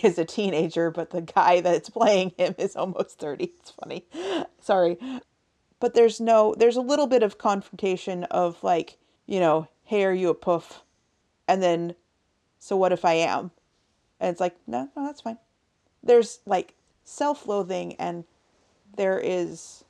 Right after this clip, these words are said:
fear of repercussion and fear of judgment, but there's not really any other character acting hateful towards them.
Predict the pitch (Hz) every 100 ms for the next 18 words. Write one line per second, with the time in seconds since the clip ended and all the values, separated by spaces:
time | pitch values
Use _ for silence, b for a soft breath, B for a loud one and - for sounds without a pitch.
0 | _ _ _ _ 269 269 247 - 190 185
1 | 196 180 185 - 180 - 175 170 175 170
2 | - - 214 208 190 170 180 160 - 151
3 | - - _ _ _ - 208 202 196 214
4 | 202 202 196 208 196 190 180 170 170 _
5 | _ _ _ - 185 180 165 160 - _
6 | _ _ _ _ - 185 185 175 185 165
7 | 160 175 160 _ - 165 - 180 165 160
8 | 160 _ _ _ _ _ - 180 - 175
9 | 165 - - 170 160 - - -